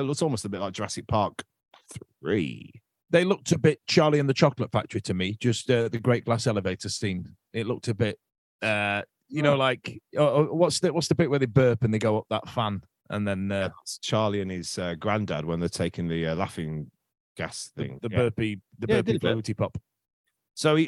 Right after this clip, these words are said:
Speaker 1: Porkington won't go with him. So the thing comes blasting through the bloody thing. Uh, it crashes, doesn't it? The old, I put sweet space effects. Now, I don't know if I was being ironic there. Uh, but, you know, they need to, he needs to, they need to use the phone. They've crashed their plane into his house. "We need to use the phone." "Oh,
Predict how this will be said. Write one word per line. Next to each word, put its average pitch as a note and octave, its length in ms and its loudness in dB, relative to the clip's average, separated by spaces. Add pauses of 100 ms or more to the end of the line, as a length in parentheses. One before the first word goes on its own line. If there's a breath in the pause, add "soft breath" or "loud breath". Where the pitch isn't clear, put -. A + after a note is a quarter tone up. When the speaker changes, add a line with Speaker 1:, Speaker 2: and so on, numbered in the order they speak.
Speaker 1:
Porkington C#3 520 6
won't A#2+ 200 4
go A2 160 6
with G#2 140 6
him. G2+ 160 2
So A2 240 2
the A2 260 -6
thing C#3+ 220 2
comes A#2+ 260 0 (120)
blasting A2 360 -2
through A2 160 -2
the G2+ 80 0
bloody G2 280 -2
thing. F#2 300 -2
Uh, F#2 60 0
it E2+ 120 -4
crashes, F2+ 400 -4
doesn't F#2 160 -2
it? D2+ 40 -6
The F2 60 -4
old, F2+ 300 -4
I G2+ 60 -6
put - 200 0
sweet F#3+ 380 -4
space D#3+ 340 -2
effects. - 420 -6 (340 loud breath)
Now, A#2+ 120 4
I D3 40 4
don't C#3 180 0
know B2 40 -2
if A2 80 -4
I A2 60 0
was A2 80 -2
being G#2+ 180 0
ironic G2+ 380 -2
there. F#2 300 -4 (600)
Uh, A#2+ 380 4
but, B2+ 180 2
you C3+ 60 2
know, C3 120 6
they B2+ 120 6
need E3 220 6
to, C#3+ 120 4
he C#3+ 140 4
needs F3+ 300 4
to, D3+ 180 4 (480)
they D#3+ 140 6
need G3 200 4
to F3 120 2
use F3 120 6
the D#3+ 100 6
phone. D#3+ 340 6
They've A2 100 2
crashed - 280 0
their D3 100 6
plane C#3+ 300 4
into A#2+ 180 2
his A#2+ 80 4
house. A2+ 420 2 (440)
"We E3 80 8
need G#3 100 6
to G3 100 0
use F#3+ 120 4
the E3 60 2
phone." F#3 300 6 (120)
"Oh, E3+ 520 2